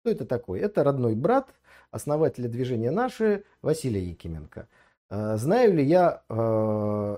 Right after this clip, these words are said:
и того, и другого? Василия Якименко знаю, он в своё время приглашал меня выступать на Селигере. Мы общались там несколько раз. Бориса Якименко я видел на Селигере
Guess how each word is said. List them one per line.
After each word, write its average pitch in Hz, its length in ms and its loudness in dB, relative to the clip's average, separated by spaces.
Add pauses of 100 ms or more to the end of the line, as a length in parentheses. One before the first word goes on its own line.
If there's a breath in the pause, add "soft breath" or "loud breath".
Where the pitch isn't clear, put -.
и 139 80 -4
того, 160 280 2
и 135 40 2
другого? 92 440 0 (240 soft breath)
Василия 147 540 2
Якименко 123 500 -4
знаю, 107 420 -2
он 113 240 -4
в - 80 -18
своё 120 180 0
время 117 300 -2
приглашал 127 720 -2 (460 soft breath)
меня 123 380 0
выступать 113 480 -6
на 90 100 -10
Селигере. 165 840 0 (100)
Мы 101 680 -6
общались 120 500 0
там 92 180 -8
несколько 110 480 -4
раз. 208 240 2 (280 soft breath)
Бориса 156 460 0
Якименко 165 680 -2 (260 soft breath)
я 139 220 2
видел 127 360 -2
на 120 180 -2
Селигере 226 720 0